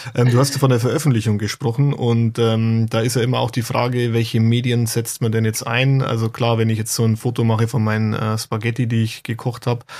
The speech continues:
äh, das kann ich natürlich selber veröffentlichen, aber die haben ja auch noch auf Medien, äh, zurückgegriffen, die sie im Netz fanden, ne?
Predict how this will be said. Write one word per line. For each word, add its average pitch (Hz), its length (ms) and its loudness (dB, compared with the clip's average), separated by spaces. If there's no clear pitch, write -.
äh, 110 640 4
das 110 180 -2
kann 113 120 2
ich 113 40 4
natürlich 110 260 2
selber 113 200 2
veröffentlichen, 131 640 0
aber 131 560 2
die 123 380 2
haben 120 180 2
ja 127 80 2
auch 117 200 -2
noch 117 160 -2
auf 123 160 -2
Medien, 120 520 0
äh, - 500 -4
zurückgegriffen, 120 720 0
die 117 80 0
sie 117 180 2
im 120 100 2
Netz 104 240 0
fanden, 98 320 -8
ne? 123 260 -2